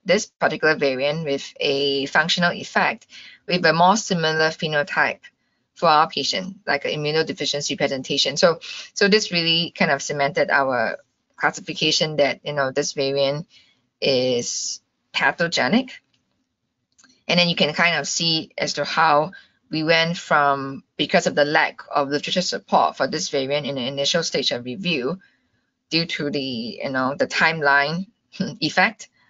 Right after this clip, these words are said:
of not having that literature support really getting pulled in during the pipeline, thinking that it is the V U S, but then ultimately being able to reclassify this as pathogenic because of the availability of pulling this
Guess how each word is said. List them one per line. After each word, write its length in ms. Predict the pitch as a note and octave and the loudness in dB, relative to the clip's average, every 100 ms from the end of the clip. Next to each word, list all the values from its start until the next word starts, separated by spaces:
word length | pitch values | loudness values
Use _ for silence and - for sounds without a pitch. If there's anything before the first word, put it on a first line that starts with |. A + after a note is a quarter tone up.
| - | -4
of 120 | C#3 | 0
not 220 | E3+ E3+ | 0 0
having 400 | - D#3 D#3 D#3+ | 0 0 0 -2
that 160 | D#3 B2 | 0 0
literature 340 | C#3+ - E3+ | -2 -2 0
support 400 | F3 - - D3+ | 0 0 0 0
really 180 | D3 D#3 | 0 -4
getting 280 | F#3+ E3+ D#3 | -2 -2 -2
pulled 240 | - D#3+ | -2 2
in 120 | D#3 D3+ | 2 0
during 220 | C#3+ D3 | -4 -4
the 80 | B2 | -6
pipeline, 640 | - F3 - C3+ D3 G3+ - | -2 -2 0 0 -2 -4 -2
thinking 280 | E3 E3+ | 0 0
that 120 | E3 A2+ | 2 2
it 140 | C#3 | 0
is 100 | F3 | -2
the 100 | G#3 | -2
V 120 | C3 | 0
U 220 | E3+ G3 D3 | 2 4 4
S, 340 | C3 F#3 - - - - _ | 2 0 -8 -16 -20 -20 _
but 100 | - | 0
then 100 | F3 | 4
ultimately 760 | E3 F3 F#3+ E3+ D3+ E3 E3 - | 6 4 2 -4 -2 -4 -4 -4
being 200 | D#3+ F3 | -2 2
able 340 | E3 C#3+ D#3 D#3+ | 2 2 2 0
to 380 | - C#3+ C3 - _ - | -6 -6 -8 -12 _ -10
reclassify 840 | E3+ E3+ - D#3+ D3+ F#3+ F3 D3+ D3+ | -4 -4 0 2 2 0 0 0 -2
this 220 | D3 - | -8 -4
as 320 | C3+ B2 - _ | -4 -4 -6 _
pathogenic 640 | D#3 D3+ E3 D#3 D3+ - _ | -4 -2 0 0 0 -4 _
because 400 | D3 - E3 D#3 | -6 -2 0 0
of 100 | C3 | 0
the 100 | - | -2
availability 800 | - C#3 D3 C3+ C3 C3 C#3 C3+ | 2 6 6 4 0 0 -2 -2
of 260 | A#2+ A#2+ _ | -2 -4 _
pulling 400 | - D3 C#3 C#3 | -6 -2 -2 0
this 360 | C3 - - | -2 -4 -12